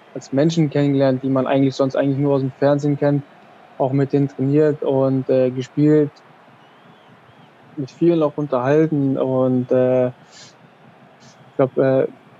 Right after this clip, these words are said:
mit dem Ömer Toprak hab ich immer noch Kontakt und wir verstehen uns ja eigentlich relativ gut. Also,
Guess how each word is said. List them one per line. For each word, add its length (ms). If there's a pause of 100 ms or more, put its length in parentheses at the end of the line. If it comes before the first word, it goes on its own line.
(200)
mit 120
dem 220
Ömer 220
Toprak 360
hab 120
ich 100
immer 140
noch 180
Kontakt 460
und 380
wir 180
verstehen 340
uns 120
ja 80
eigentlich 240
relativ 400
gut. 240 (800)
Also, 320